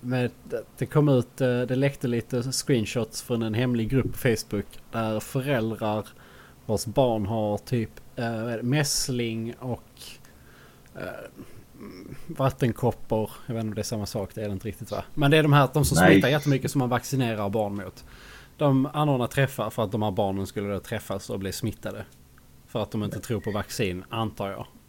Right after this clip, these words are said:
Speaker 2: Ja, vilket man får göra med vattenkoppor, för det har läkare sagt att det är, det är ofarligt mellan, i den åldern.
Speaker 1: Ja, vattenkoppor
Speaker 2: Man
Speaker 1: för
Speaker 2: behöver
Speaker 1: små
Speaker 2: vara
Speaker 1: barn.
Speaker 2: feber.
Speaker 1: Ja, ja,
Speaker 2: Men
Speaker 1: visst.
Speaker 2: som du ska smittas med mässling så är det typ som att,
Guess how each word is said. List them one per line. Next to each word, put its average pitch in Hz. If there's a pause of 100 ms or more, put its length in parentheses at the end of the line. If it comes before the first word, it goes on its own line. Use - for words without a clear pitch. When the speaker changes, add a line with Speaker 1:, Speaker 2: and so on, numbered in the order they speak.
(480)
Speaker 2:
Ja, 107
vilket 107
man 113
får 85
göra -
med -
vattenkoppor, -
för 101
det 95
har 87
läkare 87
sagt -
att -
det 78
är, - (300)
det -
är 85
ofarligt 80
mellan, 87
i 85
den 82
åldern. 80 (400)
Speaker 1:
Ja, 170
vattenkoppor 175
Speaker 2:
Man 165
Speaker 1:
för 190
Speaker 2:
behöver 202
Speaker 1:
små 151
Speaker 2:
vara 90
Speaker 1:
barn. 85
Speaker 2:
feber. 71 (240)
Speaker 1:
Ja, 131 (140)
ja, 123
Speaker 2:
Men - (100)
Speaker 1:
visst. 98
Speaker 2:
som 95
du 92
ska 87
smittas 98
med 92
mässling 90
så 95
är 92
det 87
typ 85
som 87
att, -